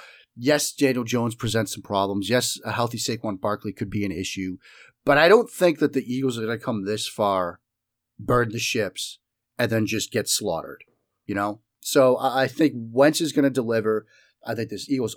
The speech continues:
offense is good enough. The emergence of Miles Sanders has been huge.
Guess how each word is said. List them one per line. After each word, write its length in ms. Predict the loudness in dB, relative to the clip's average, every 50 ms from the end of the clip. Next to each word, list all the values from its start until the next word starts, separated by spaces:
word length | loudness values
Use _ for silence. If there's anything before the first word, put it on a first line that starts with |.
| _
offense 400 | 0 2 2 4 4 2 0 0
is 120 | -2 -6 -10
good 280 | -10 -2 0 2 2
enough. 420 | 2 2 0 0 0 0 -2 -6 -14 _ _ _ _ _ _ _ _
The 180 | -12 -8 -6 -4
emergence 440 | -2 2 2 2 2 2 0 -6 -6
of 80 | -6
Miles 400 | -4 -2 -2 -2 -2 -2 -4 -4
Sanders 300 | -4 -4 -4 -4 -6 -6
has 120 | -8 -10 -12
been 160 | -12 -14 -16
huge. 760 | -16 -18 -12 -6 -4 -4 -4 -4 -4 -8 -10 -14 -16 -18